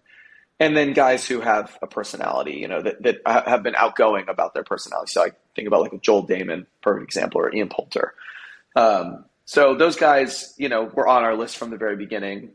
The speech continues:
And then as the season went on, as kind of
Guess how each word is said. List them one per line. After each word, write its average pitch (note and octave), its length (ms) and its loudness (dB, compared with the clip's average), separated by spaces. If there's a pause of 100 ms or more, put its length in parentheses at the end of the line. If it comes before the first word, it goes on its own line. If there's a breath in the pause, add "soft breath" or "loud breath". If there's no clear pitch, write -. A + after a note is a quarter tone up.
And G#2 480 0 (720 soft breath)
then F#3 180 6
as E3+ 160 0
the D3+ 80 -6
season D#3+ 380 -6
went C#3 140 0
on, D3+ 400 4
as B2 180 -6
kind C3 220 -4
of A2+ 100 -8